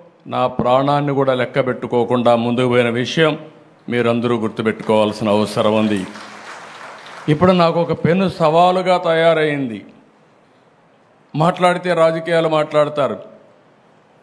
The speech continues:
ఒక రాజకీయ పార్టీ ఆఫీసు పైన దాడి చేస్తారు, దాడి చేస్తే వాళ్ళని అరెస్ట్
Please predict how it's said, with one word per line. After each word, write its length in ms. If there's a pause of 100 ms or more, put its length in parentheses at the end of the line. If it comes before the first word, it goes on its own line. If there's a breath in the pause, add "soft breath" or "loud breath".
(320)
ఒక 160 (680)
రాజకీయ 500 (160)
పార్టీ 360 (220)
ఆఫీసు 480
పైన 160 (100)
దాడి 280
చేస్తారు, 440 (840)
దాడి 440 (120)
చేస్తే 360 (140)
వాళ్ళని 300
అరెస్ట్ 340